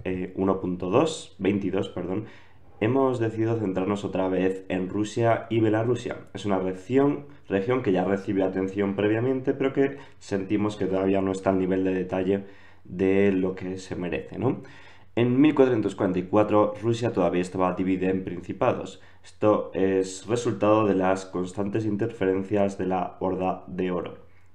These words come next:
De la Horda Dorada. Los Khanes han sido derrotados y dividieron, eh, a los, mm, mm, mm.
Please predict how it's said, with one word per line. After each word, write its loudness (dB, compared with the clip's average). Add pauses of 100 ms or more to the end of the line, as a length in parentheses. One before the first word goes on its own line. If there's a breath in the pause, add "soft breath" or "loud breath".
(1200)
De -2
la 2
Horda 0
Dorada. -10 (240 loud breath)
Los -2
Khanes 2
han 0
sido 2
derrotados 4
y 0
dividieron, 0 (420 loud breath)
eh, -4 (400)
a 0
los, -2
mm, -12 (340)
mm, -4
mm. -8